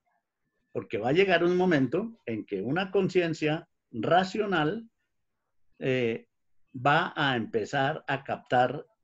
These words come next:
eh, el espíritu. No lo había captado. Es decir, la conciencia, eh, si, si rememoramos la fenomenología, eh, creía que su saber era un saber del mundo.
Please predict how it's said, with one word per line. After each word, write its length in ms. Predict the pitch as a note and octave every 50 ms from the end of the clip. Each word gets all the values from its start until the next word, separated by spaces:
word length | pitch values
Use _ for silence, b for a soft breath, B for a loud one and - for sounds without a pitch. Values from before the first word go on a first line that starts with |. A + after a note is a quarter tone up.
| _ _ _ _ _
eh, 500 | B2+ A#2+ A#2+ A2 G#2 F#2+ D#2+ C#2 - _ _ _ _ _ _ _ _ _ _ _ _
el 100 | A#2+ A#2
espíritu. 480 | A#2 - F#3+ G#3+ A3+ D#3 - G#2 F#2+ -
No 180 | - C3+ D3 F3
lo 80 | F#3
había 220 | F#3 G3 F#3+ F3+ F#3+
captado. 560 | F#3+ F#3 - G#3 G#3 G#3+ G3 G#2+ - - - _ _ _ _ _ _ _ _ _ _ _ _ _ _
Es 100 | - A#2+
decir, 400 | C3+ E3 D#3+ G3+ G3+ F#3+ D#3 C#3+ C#3
la 260 | C#3+ C3 B2+ B2+ -
conciencia, 1160 | - C3 B2 B2 A#2+ B2 D#3+ F3 F3 G3 G3+ F#3 F#3 G#3 G#3 G#3+ G#3 G#3 G#3+ A3 A3+ A3+ A3+ _ _ _ _ _ _ _ _ _ _ _
eh, 640 | - C#3 C3+ C3+ C3 B2+ B2 A#2+ A#2 A2 G#2+ G2 F#2+
si, 400 | F#2+ - - A#2+ A#2 A2 A2+ - -
si 280 | - - B2 A#2 A2
rememoramos 800 | G#2 G2 G#2+ A#2 A2+ A#2 A#2+ A#2 A2+ A2 A#2+ C#3 D#3 F3 G3 G#3
la 140 | G3+ F#3+ F#3
fenomenología, 960 | D#3+ F#3 F#3 F#3 F#3 F#3 F3+ F#3 F#3 F#3 F#3 D#3+ F3 E3+ E3 F3 F3+ A3 A#3 - _ _ _ _ _ _ _
eh, 580 | - C3+ C3 B2+ B2 A#2+ A#2 A2+ G#2 G#2+ G#2+ - _ _ _ _
creía 800 | _ - C3+ C3+ C3+ C#3 C#3+ D3 D#3 F3 F#3+ G3 G#3 G3+ G3 F#3+ -
que 440 | - F3+ F3+ F#3+ F#3+ G3+ G#3 - D3+
su 260 | - - D#3 C#3+ A#2
saber 520 | - C3+ C3+ B2+ C3 C#3 D3+ F3+ G#3 - -
era 240 | D3 D#3 D#3+ E3
un 100 | E3+ F3
saber 300 | E3 E3+ D#3+ D3+ D3 D3
del 160 | D3 D#3 D#3+ E3
mundo. 400 | G3 A3+ G#3 E3 A#2 E2 -